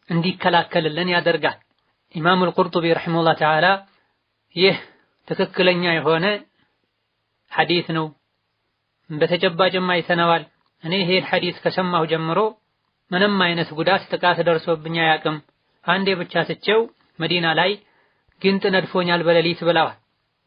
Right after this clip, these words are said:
ለምንድን ነው ይሄ የደረሰብኝ ብዬ ሳስብ እነዚህ ቃላቶችን ይሄን ዝክርና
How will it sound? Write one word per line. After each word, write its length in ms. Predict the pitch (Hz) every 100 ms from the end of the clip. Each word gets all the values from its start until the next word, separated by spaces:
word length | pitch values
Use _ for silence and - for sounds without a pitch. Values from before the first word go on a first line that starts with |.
| -
ለምንድን 460 | 165 185 208 196 185
ነው 120 | 180
ይሄ 140 | 180 165
የደረሰብኝ 600 | 170 165 170 180 165 170
ብዬ 200 | 165 165
ሳስብ 460 | 156 170 160 - 220 185 _ _ _ _ _ -
እነዚህ 320 | 170 196 202
ቃላቶችን 680 | 190 175 175 170 165 160 165
ይሄን 200 | 170 180
ዝክርና 360 | 170 170 170